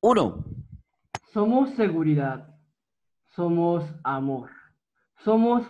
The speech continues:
Speaker 2: familia. Somos luz. Somos en él. En él, la luz para su futuro.
Speaker 1: Bien, Juan David. Esa era.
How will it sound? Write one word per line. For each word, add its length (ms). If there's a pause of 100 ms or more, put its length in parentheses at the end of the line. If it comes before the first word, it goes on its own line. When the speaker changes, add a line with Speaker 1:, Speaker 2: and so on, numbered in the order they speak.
(100)
Speaker 2:
familia. 880 (460)
Somos 680
luz. 500 (840)
Somos 420 (240)
en 300
él. 320 (680)
En 240
él, 360 (140)
la 240
luz 320
para 260
su 100
futuro. 440 (2500)
Speaker 1:
Bien, 280
Juan 180
David. 280 (640)
Esa 280
era. 240